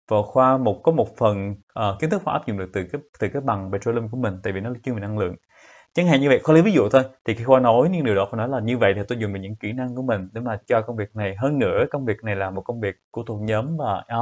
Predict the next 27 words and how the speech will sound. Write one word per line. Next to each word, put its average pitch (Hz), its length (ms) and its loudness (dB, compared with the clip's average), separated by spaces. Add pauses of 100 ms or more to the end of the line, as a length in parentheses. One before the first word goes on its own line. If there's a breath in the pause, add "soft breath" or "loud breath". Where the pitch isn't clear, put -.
(140)
and 110 120 -4
D, 117 200 -2
tức 135 100 -4
là 98 360 0
Research 104 320 -6
and 127 100 -4
Develop, 101 400 2 (640 soft breath)
nghiên 123 100 0
cứu 143 160 2
và - 40 -6
phát 165 140 -4
triển. 104 300 -2
Như 135 140 2
vậy 110 120 4
là 101 100 -2
những 98 220 -6
kỹ 120 160 -2
năng 135 200 -2
của 135 120 -4
tôi 120 160 4
nó 135 80 -4 (100)
tổng - 200 -2
hợp 101 240 0
và 101 60 -6
được 101 200 -6
dùng 101 200 -2
được 98 120 -10